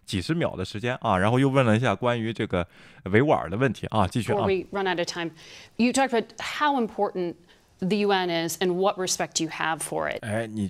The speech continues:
Speaker 1: 你，你刚才说了呢啊，联合国对你们来说是非常重要的，而且你们也尊重各种联合国的这个宪章啊。然后关于人权的这个问题呢，啊。
Speaker 2: So, a U N Human Rights panel said there are credible reports that a million Uyghurs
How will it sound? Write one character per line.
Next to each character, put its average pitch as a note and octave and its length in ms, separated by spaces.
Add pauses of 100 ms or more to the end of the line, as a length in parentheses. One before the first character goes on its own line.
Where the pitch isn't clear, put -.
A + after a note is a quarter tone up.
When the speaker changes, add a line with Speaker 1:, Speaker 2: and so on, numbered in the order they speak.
Speaker 1:
你， G2+ 280
你 G2 140
刚 A2 180
才 A2 100
说 A2+ 220
了 G2+ 100
呢 F2 120
啊， F#2 220
联 F2+ 180
合 A#2+ 140
国 G2 180
对 G#2 140
你 E2+ 120
们 E2+ 100
来 F#2 80
说 G#2 160
是 G2 120
非 A2 140
常 F#2+ 200
重 G2 180
要 F2 160
的， D#2 80
而 F2+ 160
且 - 120
你 E2+ 120
们 E2 140
也 F2+ 100
尊 F#2 220
重 F#2+ 160
各 A2 160
种 B1 140
联 E2+ 160
合 F2+ 140
国 D#2+ 160
的 D#2+ 140
这 D#2 160
个 D#2 220
宪 F2 260
章 E2 240
啊。 F2 200 (360)
然 G2+ 120
后 A2+ 100
关 B2+ 200
于 C3 40
人 A2+ 180
权 F#2+ 180
的 G#2+ 60
这 A2+ 100
个 F#2+ 80
问 F2 120
题 A2+ 80
呢， - 60
啊。 G#3+ 320
Speaker 2:
So, F#3 80 (180)
a G#3+ 80
U C4+ 180
N D4 160
Human A#3 240
Rights G3 280
panel F#3+ 360
said G3 320
there F#3+ 100
are F#3 80
credible A3 460
reports G3 360
that F#3 100
a F#3 40
million G#3 680
Uyghurs - 720